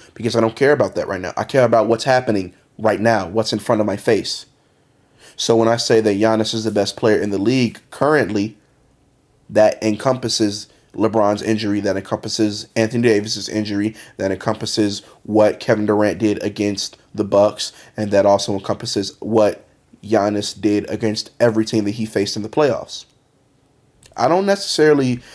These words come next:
I don't get why people can't adjust their criteria when presented with new criteria. And this is a tangent. This isn't even on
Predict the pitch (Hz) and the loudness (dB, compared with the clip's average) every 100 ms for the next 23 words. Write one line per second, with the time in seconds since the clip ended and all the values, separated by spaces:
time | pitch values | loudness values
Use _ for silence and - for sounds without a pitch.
0 | - - - 165 269 269 131 127 135 127 | -20 -12 -2 0 2 -2 0 2 2 2
1 | 110 107 113 127 131 127 - 127 123 110 | -4 2 4 6 4 0 -6 -10 -6 -8
2 | - 113 110 107 - _ _ _ _ _ | -6 -2 0 -2 -8 _ _ _ _ _
3 | _ _ _ _ _ _ _ _ 120 - | _ _ _ _ _ _ _ _ -2 0
4 | - 120 127 - 117 113 - 117 110 - | 2 2 0 -6 -6 -4 0 0 0 -2
5 | 123 120 113 113 98 117 110 110 113 110 | 0 4 6 6 4 0 0 -2 -4 -2
6 | 113 117 101 104 98 104 104 101 90 - | -2 -2 -2 -2 -4 -4 -4 -2 -4 -4
7 | 87 85 104 180 - 156 123 143 127 107 | -6 -4 0 0 0 -4 0 2 2 0
8 | 87 - _ 101 151 190 - 320 165 131 | -10 -14 _ 2 2 4 0 2 2 2
9 | 107 85 104 104 92 | 0 0 2 0 -2